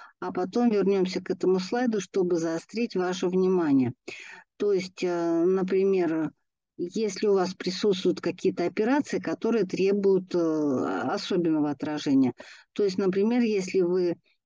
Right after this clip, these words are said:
э, хотите включить убытки прошлых лет, которые у вас выявились вот сейчас, в текущем периоде,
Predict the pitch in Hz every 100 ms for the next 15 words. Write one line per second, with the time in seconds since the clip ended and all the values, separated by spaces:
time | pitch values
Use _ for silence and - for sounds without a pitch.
0 | _ 160 160 156 160 156 160 180 180 185
1 | - - - 180 175 - 226 202 185 180
2 | 214 - - - 190 185 - 185 185 175
3 | 151 - 151 156 180 175 151 147 147 -
4 | 175 185 180 156 151 143 151 175 - -
5 | 165 - 143 123 - - 175 - 147 -
6 | 139 139 139 139 127 -